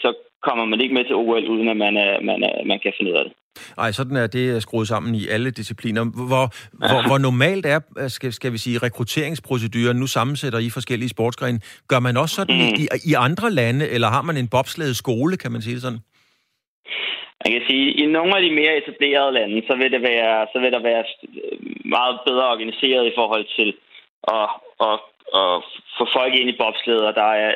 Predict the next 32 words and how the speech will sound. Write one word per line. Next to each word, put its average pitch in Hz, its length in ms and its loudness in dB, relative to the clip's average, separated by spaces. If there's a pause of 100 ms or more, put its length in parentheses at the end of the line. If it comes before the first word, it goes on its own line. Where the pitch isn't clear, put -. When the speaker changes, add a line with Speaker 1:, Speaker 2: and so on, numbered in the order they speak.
Speaker 1:
er 104 160 0
trænere 110 460 2
på, 117 60 4 (120)
og 104 100 0
der 107 80 2
er - 140 -12
baner, 101 360 2 (140)
og 101 140 2
i 101 120 -2
for, 113 100 2 (220)
for - 80 0
eksempel 117 260 0
i 107 140 -2
Tyskland, 110 400 2
hvor 107 220 2
de 110 80 0 (680)
måske 127 180 2 (100)
er 123 120 2
det 120 80 2 (220)
bedste 135 280 0
land 107 140 2
i 107 140 0
verden 101 240 0
i 104 120 -2
bobslæder. 101 460 0
De 117 120 2
har 113 120 2
selvfølgelig 110 360 -2
en 110 80 2
meget - 180 0
større 110 200 2
organisation. - 520 0